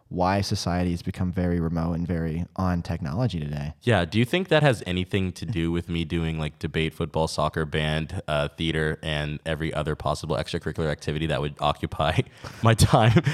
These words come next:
Speaker 2: on the, like, the weekends and summers? Or is that just, like, a coincidence?
Speaker 1: <sighs> Oh,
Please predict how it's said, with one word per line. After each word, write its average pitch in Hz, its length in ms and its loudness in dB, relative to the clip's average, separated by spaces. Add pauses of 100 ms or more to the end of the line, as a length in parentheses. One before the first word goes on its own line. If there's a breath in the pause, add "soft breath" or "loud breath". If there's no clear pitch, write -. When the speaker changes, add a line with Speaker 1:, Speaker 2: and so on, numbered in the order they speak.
(280 loud breath)
Speaker 2:
on 143 160 8 (100)
the, 143 120 8
like, 107 260 4
the 95 100 4
weekends 92 520 4
and 87 120 0
summers? 90 540 2 (260 loud breath)
Or 110 140 6
is 104 80 6
that 101 120 6
just, 90 120 0
like, 90 80 2
a 82 60 0
coincidence? 73 600 -2 (300)
Speaker 1:
<sighs> - 20 4
Oh, 120 40 4